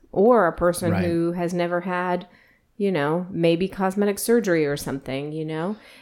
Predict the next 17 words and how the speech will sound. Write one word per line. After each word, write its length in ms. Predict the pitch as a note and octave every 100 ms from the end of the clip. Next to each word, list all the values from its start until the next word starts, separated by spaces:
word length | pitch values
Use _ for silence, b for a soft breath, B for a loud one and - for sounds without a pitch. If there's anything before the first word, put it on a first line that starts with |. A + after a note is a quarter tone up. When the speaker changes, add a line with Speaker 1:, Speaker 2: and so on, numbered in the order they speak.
| B
Speaker 1:
And 240 | - A3+ A3
then 100 | A#3+
Speaker 2:
Right. 80 | A#3
Speaker 1:
there's 200 | A#3 A3
gonna 240 | C4 D#4+
come 260 | D#4+ C4 A#3
a 40 |
day 560 | F#3 F3 E3+ D3 C#3+ D3+
when 680 | - D#3+ E3+ E3 E3 E3 D#3+
you're 180 | F3 F3
both 280 | E3 F#3 G3
very 460 | F#3+ E3+ F3+ F#3 D3
old, 420 | B2+ B2 D#3 - - _ _ _ _ _ _ _ _ _ _ -
and 220 | F#3+ F#3+ -
it 100 | G3+
doesn't 320 | G3 F#3 F3
matter 480 | D#3 D#3 C#3+ C#3